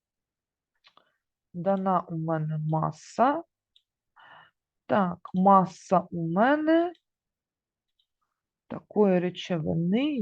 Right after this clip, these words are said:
як натрій. Натрій метал. Він у мене одноатомний, натрій. І маса натрія у мене дві цілих три десятих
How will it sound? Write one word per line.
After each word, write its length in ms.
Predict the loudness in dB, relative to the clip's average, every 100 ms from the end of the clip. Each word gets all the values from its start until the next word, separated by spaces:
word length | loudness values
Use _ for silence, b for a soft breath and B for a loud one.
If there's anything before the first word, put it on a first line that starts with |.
| -4
як 340 | -2 -4 -4 -6
натрій. 920 | -2 2 2 0 -4 -8 -4 -4 -6 -20 _ _ _ _ _ b b b b _
Натрій 380 | 2 2 2 0
метал. 640 | 2 0 4 6 6 4 -6 _ _ _ _ _ _ _ _ _ _ _ b b b b _ _ -6
Він 200 | -4 -2
у 40 |
мене 460 | 2 2 2 -2 -4 -12
одноатомний, 1120 | -4 -2 0 0 4 6 6 6 4 2 -2 -6 _ _ _ _ _
натрій. 640 | -8 -4 -4 2 2 2 -2 _ _ -20 B B B B _ _
І 240 | 2 2 2 _ _ _ _ _ 2
маса 420 | 4 4 2 -2
натрія 580 | 2 2 0 0 2 2
у 220 | -2 -4
мене 280 | -2 -2 -4
дві 220 | -4 -8
цілих 460 | 0 4 6 4 -2
три 140 | -4 -2
десятих 640 | -2 -4 2 2 2 -10